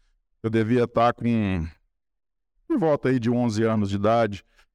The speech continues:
dez, onze anos, acredito eu, não me lembro exatamente. É... Os alunos me chamavam, né, de, de nasa, de astronauta, por quê? Porque eu tinha uma paixão.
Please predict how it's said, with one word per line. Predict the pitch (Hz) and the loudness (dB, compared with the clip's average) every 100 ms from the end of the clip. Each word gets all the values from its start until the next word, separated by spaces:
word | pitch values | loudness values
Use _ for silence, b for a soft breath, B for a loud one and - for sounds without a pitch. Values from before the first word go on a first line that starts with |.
| _ | _
dez, | 123 110 110 | 0 2 2
onze | 101 95 95 | -2 -2 0
anos, | 110 110 98 - | 0 0 -4 -8
acredito | - - 113 110 - | -8 -4 -2 -2 0
eu, | 113 110 | 0 0
não | 113 | 0
me | 123 | 0
lembro | 117 113 107 | 0 0 -2
exatamente. | 104 104 95 98 - - - _ _ _ _ _ _ _ _ _ _ _ _ _ _ | -2 -4 -2 -4 -6 -12 -20 _ _ _ _ _ _ _ _ _ _ _ _ _ _
É... | - 113 113 113 117 113 110 107 104 - - - _ _ _ _ _ _ | -4 -2 0 0 0 0 2 2 0 -2 -8 -16 _ _ _ _ _ _
Os | 127 131 | -4 0
alunos | 139 147 214 165 117 | 0 0 -2 -2 -2
me | 113 | -4
chamavam, | - 120 131 156 127 113 | -2 0 0 0 0 -2
né, | 123 147 | 0 -2
de, | 147 117 127 | -2 0 0
de | 101 | 0
nasa, | 120 131 151 127 113 | 0 2 2 0 -2
de | 113 | 0
astronauta, | 117 - 123 120 135 143 117 117 | -2 0 -2 0 0 0 -2 -6
por | 170 | -6
quê? | 160 127 | -4 -4
Porque | 104 143 | -2 -6
eu | |
tinha | - 190 | 0 0
uma | 196 | 0
paixão. | - 175 143 - 156 170 120 | -4 -6 -6 -4 -2 -2 -4